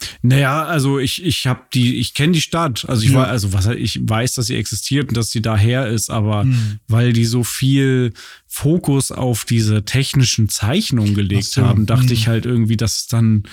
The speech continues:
Speaker 1: darum geht, jetzt da eine Stadt zu planen oder so.
Speaker 2: Ja.
Speaker 1: Keine Ahnung.
Speaker 2: Also meine Idee dazu war ja, bei Pokémon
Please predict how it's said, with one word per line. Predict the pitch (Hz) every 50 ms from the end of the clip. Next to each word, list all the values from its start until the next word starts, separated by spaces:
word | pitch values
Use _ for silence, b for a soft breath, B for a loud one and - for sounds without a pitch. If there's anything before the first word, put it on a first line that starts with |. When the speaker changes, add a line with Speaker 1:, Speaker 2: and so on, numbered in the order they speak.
| B B B B B _ _
Speaker 1:
darum | - 110 104 117 117 110
geht, | 107 113 110 -
jetzt | 120 110 - -
da | 110
eine | 107 107 98
Stadt | - - - 120 -
zu | - - 165 131
planen | - - - 98 95 90 90 90 90 92
oder | 98 92 92 90 87
so. | 87 87 87 98 117
Speaker 2:
Ja. | 113 110 101
Speaker 1:
Keine | 107 104 107
Ahnung. | 113 107 101 104 104 98 B B B B B B
Speaker 2:
Also | - 139 131 143 143 165 - _ _ - 165 - _ _ _ _
meine | - 147 139 131 139 151 165 180 190 202
Idee | 190 175 160 151 175 180 180
dazu | 175 175 151 - - 170 156 139
war | 147 147 151 156
ja, | 156 156 156 156 156 156 156 160 165 _ _ _ _ _ _
bei | 147 131 117 135 135
Pokémon | 127 - 143 147 139 151 143 139 139 135 143